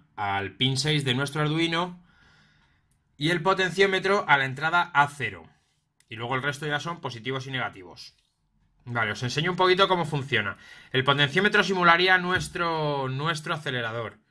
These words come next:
Y según aceleramos, pues se van iluminando nuestra tira de led. Y si voy decelerando, pues se van apagando. Y a nivel que va aumentando, eh, las revoluciones,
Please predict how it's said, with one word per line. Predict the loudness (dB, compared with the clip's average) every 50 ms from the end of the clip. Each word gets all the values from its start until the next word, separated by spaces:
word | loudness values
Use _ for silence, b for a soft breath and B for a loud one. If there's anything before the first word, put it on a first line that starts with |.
| _ _ _ _ _ _ _ _ _ _ _ _ _ _ _ _ _
Y | -14 -12 -12
según | -10 -10 -10 -8 -6 -4 -4
aceleramos, | -4 -2 -2 0 2 2 2 2 2 2 2 0 0 0 -4 -10 -12 -18 _ _ _ _ _ _ _ _ _ _ _ _ _ _ _ _ _
pues | -4 -2 -2 -2 -2
se | -2 -4 0
van | 2 2 2 2
iluminando | 0 0 0 -2 0 2 2 2 2 0 0 0 0 -2 -2 -6 -10 _ _ _ _ _ _ _ _ _ _ _ _ _ _
nuestra | -8 -6 -4 -6 -6 -6 -10 -8
tira | -4 -2 0 2 2
de | 2 2
led. | 0 -2 -2 -4 -10 _ _ _ _
Y | 2 2 2 2
si | 2 0 -2
voy | 0 2 2
decelerando, | 2 2 2 2 2 4 6 6 6 6 6 4 0 0 0 -2
pues | -4 -4 -2
se | -2 0
van | 2 4 2
apagando. | 2 2 2 -2 -2 -2 -2 -4 -6 -10 -12 B B B B B B B B B B B B B B B
Y | 4 6
a | 6 6
nivel | 6 6 4 4 4
que | 4 4
va | 4
aumentando, | 4 4 2 0 2 2 2 2 2 2 -2 -2 -2 -4 -6 -6
eh, | -4 -2 0 0 0 0 0 0 0 0 -2 -2 -2 -4 -4 -6 -8 -8 -10 -10 -10 -10 -10 -12 -10 -6
las | -2 -2 0 0
revoluciones, | 0 0 2 2 2 2 2 2 2 4 2 2 2 0 -4 -8 -12 _